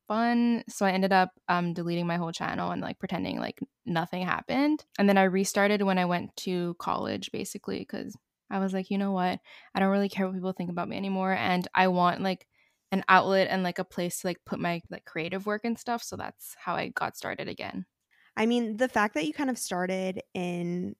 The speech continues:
Speaker 2: high school, that age is so, it's, like, difficult, like you said,
Speaker 1: Mm-hmm.
Speaker 2: just, and I can imagine people coming to school and then just kind of, like, mocking you. And I, I remember m-,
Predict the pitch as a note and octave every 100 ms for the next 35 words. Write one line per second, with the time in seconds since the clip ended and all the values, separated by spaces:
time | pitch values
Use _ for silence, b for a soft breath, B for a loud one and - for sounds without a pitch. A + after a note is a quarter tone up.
0 | _ - - F3+ - - G#3+ A3+ B3 C4+
1 | - _ _ - G3+ G#3 - G3 A3 A3+
2 | A3 - G3 F#3 F3 F3+ F#3+ b b b
3 | b - C#4 F#4 A#3 G#3+ - G#3 G#3 G3+
4 | G3+ F#3 G3 F3+ F3+ G3 F#3 G3 - G#3+
5 | G#3 A3+ G#3 F#3 F3 F#3 F#3+ F#3 F#3+ G3+
6 | G3 F#3+ F#3 F3 F3+ F#3 F#3 F#3+ - _
7 | _ _ _ _ - G3+ - G3 F#3 F#3
8 | F#3 F#3+ - F3+ F3 F#3+ - F#3+ - F#3
9 | F#3 F3+ F3 F3 F#3 F#3+ F#3+ F#3+ F#3 E3+
10 | E3+ b b b b _ _ - G3+ A#3+
11 | - G#3 C4+ B3+ G#3+ G3+ G3